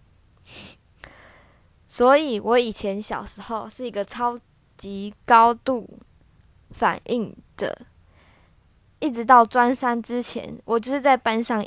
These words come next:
一直每天都在想说，我到底在班上该扮演什么角色，该当什么角色，什么个性，就是很没有自己，然后不知道自己到底要干嘛，然后每天压力都很大。但是专三过后，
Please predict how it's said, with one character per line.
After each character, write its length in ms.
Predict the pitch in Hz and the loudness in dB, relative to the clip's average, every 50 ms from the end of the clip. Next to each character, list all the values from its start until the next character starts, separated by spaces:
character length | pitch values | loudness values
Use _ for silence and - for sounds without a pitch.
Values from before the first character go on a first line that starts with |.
| - _ | -8 _
一 140 | - 277 247 | -6 -6 -6
直 160 | 214 208 202 - | -6 -6 -6 -4
每 200 | 208 214 151 151 | -2 -2 -2 -2
天 220 | - 247 240 240 | 0 0 0 2
都 80 | 233 240 | 4 6
在 120 | 233 233 | 6 6
想 200 | 240 - - - | 4 2 -4 -6
说， 180 | 196 - 214 208 | -2 0 0 0
我 80 | 196 220 | 0 2
到 160 | 220 254 240 | 4 4 4
底 60 | 202 | 4
在 140 | 196 220 214 | 2 0 0
班 200 | - 208 202 208 | 0 -2 -2 -2
上 240 | - 226 208 196 - _ | -2 -2 -2 -4 -6 _
该 280 | - 233 220 220 214 214 | 0 2 2 2 2 0
扮 260 | 214 - 247 214 196 | 0 0 0 0 0
演 160 | 156 135 208 | -2 -6 -6
什 100 | 214 226 208 | -8 -8 -10
么 60 | 208 | -10
角 200 | 208 - - - - | -8 -8 -6 -6 -6
色， 300 | - - 220 208 - - _ _ _ _ _ _ - | -6 -4 -4 -4 -6 -8 _ _ _ _ _ _ -2
该 140 | - 247 240 | 0 0 0
当 280 | - - 220 220 226 | 0 0 -2 -2 -2
什 120 | 220 226 185 | -6 -8 -10
么 220 | 78 60 - - - - _ _ _ _ _ - | -12 -14 -18 -18 -20 -20 _ _ _ _ _ -6
角 180 | - - - - | -6 -4 -4 -4
色， 260 | - - 220 - - - _ _ | -4 -4 -4 -4 -6 -10 _ _
什 120 | - 208 | -12 -12
么 100 | 156 190 | -10 -8
个 200 | 190 - 220 165 | -4 -2 -2 -2
性， 200 | 196 - 208 - - _ _ _ _ _ _ _ | -2 -4 -8 -10 -12 _ _ _ _ _ _ _
就 100 | - 294 | -8 -2
是 120 | 294 339 | 0 2
很 160 | 320 254 240 202 | 2 2 0 -2
没 140 | 208 226 | 0 0
有 120 | 240 190 202 | 0 0 -2
自 240 | 196 - 233 240 190 | -4 -6 -8 -8 -10
己， 300 | - - - - - - _ _ _ - - _ | -12 -16 -18 -18 -20 -20 _ _ _ -20 -12 _
然 120 | - - | -2 -2
后 60 | 277 247 | -2 0
不 80 | 269 | 0
知 60 | 262 | 0
道 100 | 269 277 | 0 0
自 140 | 277 - - | -2 -4 -10
己 180 | 240 - 208 190 | -18 -16 -12 -6
到 160 | 202 226 214 | -4 -4 -2
底 80 | 202 202 | -2 -4
要 120 | 202 196 | -6 -4
干 240 | - 214 202 190 208 | -2 -2 -2 -2 -4
嘛， 100 | - - - - 233 233 _ _ _ _ _ | -8 -16 -16 -16 -16 -18 _ _ _ _ _
然 100 | - 240 | 2 2
后 40 | 269 | 4
每 120 | 277 247 220 | 4 4 2
天 140 | 240 247 | 2 4
压 140 | 247 247 233 | 4 4 4
力 60 | 233 | 4
都 120 | 220 220 233 | 2 -2 -4
很 180 | 226 - - - | -6 -8 -12 -8
大。 300 | - 208 196 - - 226 _ _ _ _ _ _ _ _ _ _ _ _ _ _ _ _ _ _ _ _ _ _ _ _ _ _ _ _ _ _ _ _ _ _ _ _ _ _ _ _ _ _ _ _ _ _ | -6 -4 -4 -6 -8 -16 _ _ _ _ _ _ _ _ _ _ _ _ _ _ _ _ _ _ _ _ _ _ _ _ _ _ _ _ _ _ _ _ _ _ _ _ _ _ _ _ _ _ _ _ _ _
但 140 | - 311 320 | -2 -2 0
是 220 | 320 320 294 262 | 2 2 2 0
专 280 | 233 - - 247 247 254 | 0 0 2 2 2 2
三 300 | 262 - 240 233 240 240 | 0 -2 -4 -4 -4 -4
过 180 | - 240 208 208 | -2 -2 -2 -2
后， 220 | 220 240 220 | -2 -4 -4